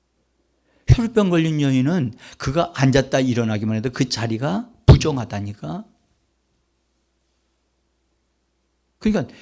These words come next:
내 생각을 뛰어넘어가는 거예요. 아멘? 그것이 하나님이 우리에게 역사하시는 방법이라고요. 근데 많은 사람이, "아이고, 내, 왜 이런 쓸데없는 이상한 생각을 하는 거야?"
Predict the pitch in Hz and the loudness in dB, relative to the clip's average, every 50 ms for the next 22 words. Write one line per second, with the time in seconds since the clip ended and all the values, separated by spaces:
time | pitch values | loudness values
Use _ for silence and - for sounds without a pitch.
0 | - _ - - 127 135 160 175 190 190 - - 190 185 180 175 175 185 185 180 | -20 _ -14 0 4 4 6 6 4 4 4 2 2 4 2 2 0 0 -2 -4
1 | 175 170 170 196 196 196 - 277 277 262 226 208 208 202 190 180 170 - 131 123 | -4 -2 -2 -2 -2 -2 0 2 4 4 4 4 2 0 0 -2 -2 -2 -4 -4
2 | 113 101 107 104 98 92 90 87 90 92 92 95 98 104 104 _ _ _ _ _ | -4 -4 -4 -6 -8 -8 -8 -8 -8 -10 -10 -12 -12 -14 -16 _ _ _ _ _
3 | _ _ _ - - 107 117 139 170 190 208 - - - _ _ _ _ _ _ | _ _ _ -2 2 4 6 6 6 4 2 -4 -14 -20 _ _ _ _ _ _
4 | _ _ _ _ _ _ _ _ _ _ _ - 190 185 180 202 190 - 220 220 | _ _ _ _ _ _ _ _ _ _ _ -2 0 0 0 0 -2 -2 -2 -2
5 | 220 - - 185 180 170 165 160 156 156 151 147 151 160 165 151 127 113 120 123 | -2 -4 -6 -6 -6 -6 -6 -6 -6 -4 -4 -4 -4 -4 -2 -2 -2 0 2 2
6 | 117 110 123 123 110 113 - - - 120 117 - - 117 120 123 120 117 101 98 | 2 4 4 4 4 2 0 -2 -4 -2 -2 2 2 2 2 2 0 -4 -8 -8
7 | 95 98 - - 117 107 98 101 98 104 110 95 101 104 107 110 113 _ _ _ | -8 -10 -12 -12 -12 -12 -10 -12 -12 -14 -14 -14 -14 -14 -14 -16 -18 _ _ _
8 | _ _ _ _ _ _ _ _ _ _ _ _ _ _ _ _ _ - 185 170 | _ _ _ _ _ _ _ _ _ _ _ _ _ _ _ _ _ -6 -4 -2
9 | 156 123 123 123 123 120 123 123 104 101 - - - - - - - 127 131 131 | 0 0 2 2 2 2 0 -2 -6 -8 -10 -12 -14 -14 -10 -6 -4 -4 -2 -4
10 | 127 107 110 110 98 98 - 117 110 110 113 117 117 113 110 113 120 110 107 107 | -4 -8 -10 -12 -14 -14 -16 -18 -16 -16 -16 -18 -18 -18 -16 -16 -16 -16 -14 -8
11 | 101 104 107 120 117 113 127 110 107 110 - - 165 - - 160 147 123 120 110 | -6 -4 -2 -2 -2 -2 -2 -2 -2 -4 -6 -10 -12 -10 -10 -6 -4 -4 -2 -4
12 | 110 - - - - 135 135 117 - 135 135 135 143 139 - 160 143 127 117 113 | -4 -8 -10 -10 -6 -6 -6 -6 -6 -6 -6 -4 -4 -2 0 0 -2 -2 -4 -10
13 | 104 107 101 107 110 107 107 107 101 101 101 98 101 104 | -12 -14 -16 -16 -14 -14 -14 -14 -14 -14 -14 -14 -16 -16